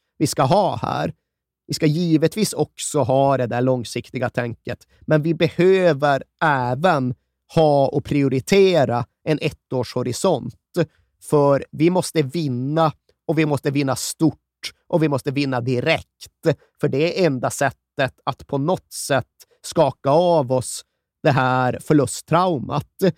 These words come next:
Vi kan inte komma trea och gå till Champions League-kvart och tro att vi är tillbaka om ett eller två eller fem år. Utan ska vi komma tillbaka, då måste vi få det här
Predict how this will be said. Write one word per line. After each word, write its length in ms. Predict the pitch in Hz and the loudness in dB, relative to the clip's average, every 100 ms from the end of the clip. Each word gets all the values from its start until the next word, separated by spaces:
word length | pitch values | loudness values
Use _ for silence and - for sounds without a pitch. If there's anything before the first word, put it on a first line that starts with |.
| _ _ | _ _
Vi 120 | 151 147 | 2 2
kan 200 | 170 185 | 4 2
inte 280 | 143 - | 0 -2
komma 260 | 143 143 139 | -4 0 -2
trea 800 | - - 156 131 120 120 135 131 _ _ | -4 -2 0 0 -2 0 0 -2 _ _
och 100 | 156 | 0
gå 120 | 151 | 0
till 140 | - 135 | 0 -2
Champions 540 | - 139 120 135 - | 0 0 -2 -6 -4
League-kvart 720 | 135 127 104 - - 143 123 _ _ - 165 - _ - | -2 -2 -4 -12 -2 -2 -2 _ _ -2 -2 -2 _ -4
och 120 | 170 | -4
tro 360 | - 151 143 135 | 0 2 2 0
att 360 | 123 127 _ - | -2 -4 _ -4
vi 240 | 143 135 - | 0 0 0
är 340 | 139 131 127 | 0 2 0
tillbaka 800 | - 147 151 202 - _ - 127 123 _ _ | 0 0 4 2 2 _ -4 -4 -4 _ _
om 140 | 160 156 | -4 -2
ett 360 | 139 - _ - | -2 -6 _ -6
eller 160 | 147 131 | -2 -2
två 420 | - 139 127 120 | -2 0 0 -2
eller 160 | 131 | -4
fem 420 | 123 131 123 127 185 | -2 -2 -2 -2 0
år. 420 | 175 - 147 165 _ _ - | 0 -2 -4 -4 _ _ -12
Utan 220 | 139 135 | -6 -6
ska 420 | - - 214 226 | -6 0 2 4
vi 260 | 156 139 127 _ _ | 2 0 -2 _ _
komma 240 | - 143 120 | 0 0 0
tillbaka, 680 | 135 123 120 - - 131 131 _ _ _ | -2 -2 -4 -8 -4 -4 -4 _ _ _
då 80 | 165 | 0
måste 640 | 180 185 147 - - - 143 | 2 0 -2 -6 -10 -2 0
vi 200 | 143 - _ _ | 0 -4 _ _
få 300 | - 156 143 | -2 0 2
det 80 | |
här 120 | 135 | 0